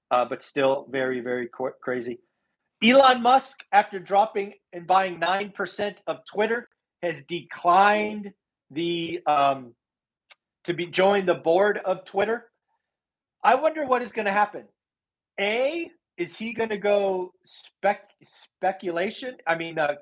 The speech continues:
is he gonna go hostile? Does he, does, does Elon Musk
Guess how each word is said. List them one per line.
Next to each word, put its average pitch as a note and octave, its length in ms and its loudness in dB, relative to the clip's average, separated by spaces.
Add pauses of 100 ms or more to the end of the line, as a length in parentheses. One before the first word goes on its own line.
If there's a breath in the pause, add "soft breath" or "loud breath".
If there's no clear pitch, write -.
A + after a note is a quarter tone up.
(120)
is C#3+ 160 -16
he G3+ 80 -8
gonna G#3 160 -2
go F3+ 120 4 (200)
hostile? C#4 340 -6 (600)
Does D3+ 180 -10
he, G#3 220 -4 (360)
does, D#3+ 260 -2 (1000)
does E3 260 -2
Elon A#3+ 380 4
Musk F#3+ 280 4